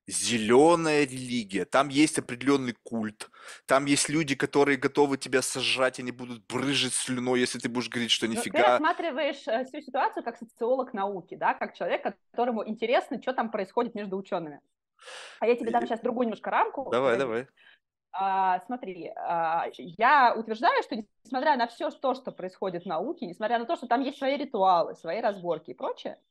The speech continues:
Speaker 2: наука как область, э, как, точнее, инструмент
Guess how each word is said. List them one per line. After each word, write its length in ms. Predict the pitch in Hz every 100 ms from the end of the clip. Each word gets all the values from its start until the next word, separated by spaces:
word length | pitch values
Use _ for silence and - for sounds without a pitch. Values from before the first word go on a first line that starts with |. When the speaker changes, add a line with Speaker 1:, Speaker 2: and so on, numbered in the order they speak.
| _ _ - -
Speaker 2:
наука 600 | 202 254 294 - 135 - _ _
как 280 | 185 - - -
область, 600 | 254 196 185 - _ - -
э, 360 | 170 165 120 - - -
как, 160 | 214 -
точнее, 400 | 262 277 247 262
инструмент 640 | 262 - 262 269 220 220